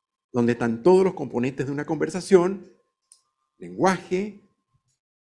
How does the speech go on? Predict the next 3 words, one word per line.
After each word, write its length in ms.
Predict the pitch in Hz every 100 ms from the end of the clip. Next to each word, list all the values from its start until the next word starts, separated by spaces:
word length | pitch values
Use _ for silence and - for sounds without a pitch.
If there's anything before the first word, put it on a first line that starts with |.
| _ _ _ _ _ _ _ _ _ _ _ _ _ _ 427 _ _ 349 - - - - - -
corporalidad 920 | 151 156 151 151 165 185 190 196 220 220 - - - - - - - - -
y 60 | 135
emocionalidad. 720 | 135 139 139 123 104 87